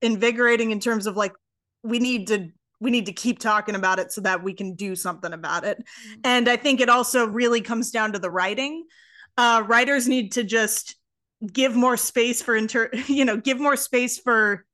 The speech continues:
Speaker 1: interpretation and inclusivity in the character descriptions. And also producing teams absolutely need to just be,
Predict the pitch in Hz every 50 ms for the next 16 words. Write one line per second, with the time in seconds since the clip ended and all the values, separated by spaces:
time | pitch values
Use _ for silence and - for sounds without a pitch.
0 | _ _ _ _ _ _ _ _ _ _ _ - 233 240 - 262 254 254 254 226
1 | 247 247 233 - 254 240 226 226 226 226 220 - 247 220 240 - 240 233 214 226
2 | 208 220 214 208 202 - - - 233 226 220 208 208 - 220 214 208 185 196 190
3 | 170 175 170 - - 160 - - - 143 147 120 - - - - - - - -
4 | _ - 311 320 330 339 339 - - 311 269 226 - 262 214 233 254 262 - -
5 | 240 208 190 170 - 196 180 170 185 190 - - - _ 233 226 220 214 - -
6 | 220 214 208 208 190 190 208 196 196 196 196 170 185 185 170 196 190 185 - -
7 | - - 196 175 - _ 226 220 214 220 220 220 220 226 226 226